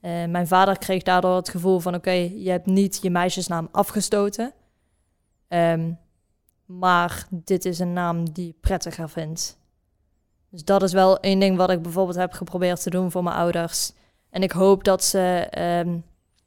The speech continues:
later in het traject, wellicht ook als ik echt een diagnose heb en als de experts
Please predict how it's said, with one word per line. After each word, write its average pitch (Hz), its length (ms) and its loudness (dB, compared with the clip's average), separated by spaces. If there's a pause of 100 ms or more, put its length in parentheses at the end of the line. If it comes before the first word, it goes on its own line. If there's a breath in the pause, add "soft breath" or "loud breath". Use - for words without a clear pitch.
(160)
later 185 400 2
in 185 100 0
het 180 100 -4
traject, 170 500 -2
wellicht 170 380 -4
ook 175 160 -2
als 175 140 -2
ik 175 280 -8
echt 170 220 -8
een 180 100 4
diagnose 190 600 4
heb 175 280 0
en 170 140 -6
als 165 180 -6
de 170 180 -6 (380 soft breath)
experts - 800 -2